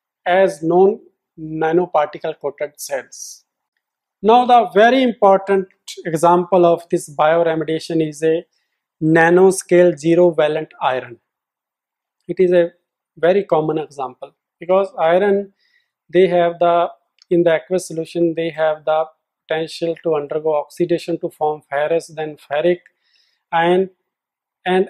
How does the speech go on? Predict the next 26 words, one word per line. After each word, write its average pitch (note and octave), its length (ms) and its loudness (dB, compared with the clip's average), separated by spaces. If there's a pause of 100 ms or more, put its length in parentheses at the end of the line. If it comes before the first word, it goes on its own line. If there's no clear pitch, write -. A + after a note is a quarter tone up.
any G3 220 2
pollutant F3 580 0
that D#3 220 0 (140)
come F3 220 2
in E3+ 120 2 (140)
close D#3+ 460 0 (100)
proximity D#3+ 720 -4
to D#3 100 -6
this, - 580 -16
uh, D3 340 -4 (280)
iron E3 680 0
particle, D#3+ 640 -6 (640)
they F3 240 0
undergo D#3 420 -4
the C#3+ 140 -8
reduction C3+ 440 -20
process. - 600 -20 (1040)
And F#3 140 4
in F#3+ 140 4
the F3 120 2
bioremediation, F#3+ 800 0
it F#3+ 140 -4
is F3 180 -4
most F3 400 -2
commonly E3 420 0
used, E3 640 -4